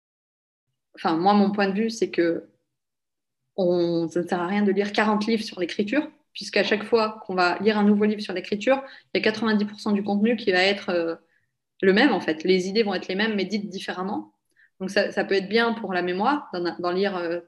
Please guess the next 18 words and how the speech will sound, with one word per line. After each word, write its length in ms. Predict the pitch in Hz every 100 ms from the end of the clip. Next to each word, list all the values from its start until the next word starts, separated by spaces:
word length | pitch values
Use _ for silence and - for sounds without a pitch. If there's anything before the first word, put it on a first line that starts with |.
| _
trois, 240 | - 202
trois, 180 | - 196
quatre, 240 | 220 262 - _ _ _ _
mais 180 | 185 190
à 360 | 190 175 170 165
terme, 280 | 240 262 233
ça, 520 | - 180 175 165 165 _ -
t'as 100 | 185
des 140 | 185
rendements 320 | 185 196 202 214
décroissants. 640 | 208 - 202 - 165 - -
C'est-à-dire 200 | 175 185
que 60 |
tu 80 | -
vas 320 | 170 165 156 156 - _
perdre 240 | 214 208 196
du 120 | 196
temps 460 | 233 254 294 -